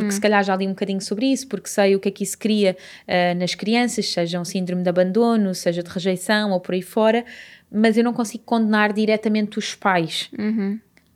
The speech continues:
Speaker 2: Eu, na verdade, eu, eu acredito que aquele filho escolheu aqueles pais.
Speaker 1: Sim,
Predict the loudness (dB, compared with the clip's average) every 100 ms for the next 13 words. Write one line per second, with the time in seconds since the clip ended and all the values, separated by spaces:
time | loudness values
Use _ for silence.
0 | _ 0 0 2 2 4 2 0 -6 -6
1 | -10 _ _ _ _ -18 -18 -18 2 4
2 | 6 4 2 -2 -2 -2 0 -2 0 -6
3 | -4 -2 -2 0 -4 -2 -4 -4 -10 -18
4 | -10 -6 -6